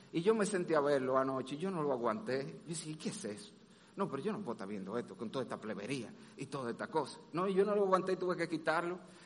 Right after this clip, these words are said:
Pero yo no entiendo, pues ese siempre fue mi programa de televisión favorito. Las cosas como que cambian, me dijo él. Y yo, "No, las cosas no cambian. El programa es el mismo". "¿Qué fue lo que cambió?". "Tú cambiaste.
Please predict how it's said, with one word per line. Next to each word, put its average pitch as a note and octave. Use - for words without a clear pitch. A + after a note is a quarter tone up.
Pero C4
yo C4
no A3+
entiendo, G#3+
pues A3+
ese A3
siempre G#3
fue F3
mi F3
programa D#3+
de D#3
televisión D3+
favorito. C#3
Las F3+
cosas C#4
como A3
que D#3
cambian, A#2
me G#2+
dijo G#2+
él. F#2
Y A#2+
yo, C#3+
"No, F#3
las F3
cosas D3+
no C3+
cambian. D3
El C#3
programa D3
es F3+
el F3+
mismo". F#3
"¿Qué G3+
fue F#3+
lo E3+
que D3
cambió?". A#2
"Tú F3+
cambiaste. D#3+